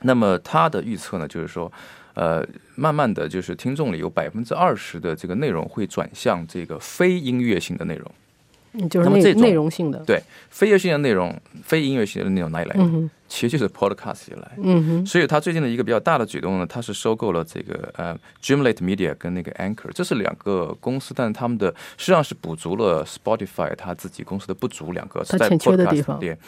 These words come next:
Speaker 2: 嗯哼。
Speaker 1: 一个呢，Dreamlate 它是生产那个内容的，它是生产 podcast 内容的。它有几个，它有几个，呃，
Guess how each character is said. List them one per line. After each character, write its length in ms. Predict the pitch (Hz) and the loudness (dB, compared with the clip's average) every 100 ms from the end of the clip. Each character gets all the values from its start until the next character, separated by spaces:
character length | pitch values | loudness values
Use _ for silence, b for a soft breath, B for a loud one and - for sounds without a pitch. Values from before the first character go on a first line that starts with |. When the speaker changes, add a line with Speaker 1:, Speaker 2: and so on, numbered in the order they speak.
| B | B
Speaker 2:
嗯 140 | 165 | 4
哼。 40 | 165 | 6
Speaker 1:
一 60 | |
个 140 | 151 160 | 6 6
呢， 180 | 123 101 | 4 0
Dreamlate 440 | - 165 196 131 | 2 4 4 2
它 160 | 101 107 | 0 -6
是 220 | - 90 | -4 -6
生 320 | - - 156 | -4 -2 -2
产 280 | 160 - 78 - | -2 -6 -10 -8
那 140 | 82 | -8
个 80 | 82 | -4
内 140 | 98 | -4
容 200 | 78 - | -4 -10
的， 100 | - - b b | -16 -20 b b
它 120 | 120 | 0
是 80 | 123 | 0
生 240 | - 170 | 0 -2
产 200 | 135 82 - | -2 -8 -4
podcast 480 | 104 104 95 - | -4 -2 -6 -6
内 120 | 92 82 | -8 -8
容 200 | 50 - | -10 -14
的。 80 | - _ b b b | -20 _ b b b
它 120 | 143 | 0
有 60 | 143 | 0
几 160 | - | -2
个， 160 | 80 95 - | -4 -4 -2
它 100 | 135 | 0
有 140 | 131 | 0
几 260 | 131 - - | 0 -8 -14
个， 260 | - 92 78 | -6 -4 -4
呃， 260 | - 82 78 | -6 -8 -8